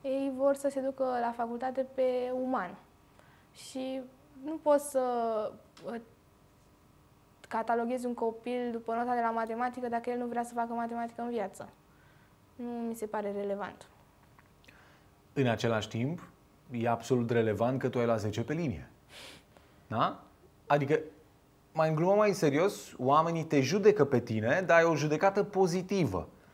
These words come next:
Speaker 1: Da.
Speaker 2: Adică, în timp ce noi doi vorbim, cei de acasă ne urmăresc și te caută pe internet, mai să rămâne: „Cine e Amalia Florescu? Cred că ea e, ea.” „A, bun, ia să-i dăm un friend request, ia să-i zicem felicitări acolo”,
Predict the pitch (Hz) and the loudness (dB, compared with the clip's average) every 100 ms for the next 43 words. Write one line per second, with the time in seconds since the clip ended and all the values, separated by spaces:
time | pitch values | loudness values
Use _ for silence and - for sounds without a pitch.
0 | - - 311 226 - - 190 175 170 165 | -20 -6 -4 -4 -8 -6 -2 -2 2 2
1 | 160 156 185 196 190 175 165 165 160 127 | 4 0 0 -2 0 0 2 2 0 4
2 | 131 107 120 151 190 214 208 - - - | 4 4 0 0 -2 -2 -6 -14 -20 -18
3 | - 190 185 175 180 180 185 170 156 143 | -4 4 6 6 6 4 2 2 2 4
4 | 135 139 202 202 - 196 190 180 190 185 | 4 4 2 0 -6 -2 2 6 6 6
5 | 175 - 156 147 139 147 170 185 196 190 | 0 0 0 0 4 4 4 -2 -4 -2
6 | 151 135 123 - 185 190 180 151 131 120 | 0 0 -2 -4 -4 -2 0 2 4 4
7 | 117 113 135 175 175 175 170 165 165 165 | 2 2 0 0 -2 -2 -2 -4 -2 0
8 | 165 143 - - 98 - - _ - 220 | 2 0 -2 -12 -14 -14 -20 _ -12 -10
9 | - 247 196 113 127 139 98 - - _ | -6 -2 0 0 -2 -4 -6 -14 -20 _
10 | _ - 427 415 403 392 392 392 392 381 | _ -12 -10 -10 -10 -10 -10 -12 -14 -14
11 | 381 175 170 220 180 214 214 151 139 127 | -10 -6 -2 -2 2 4 4 2 2 2
12 | 110 147 147 117 - 180 190 - 165 160 | 0 0 2 0 2 0 0 2 2 2
13 | 139 131 139 135 143 113 - 151 135 110 | 0 0 -2 -2 0 -2 0 4 4 4
14 | 151 180 214 | 4 4 2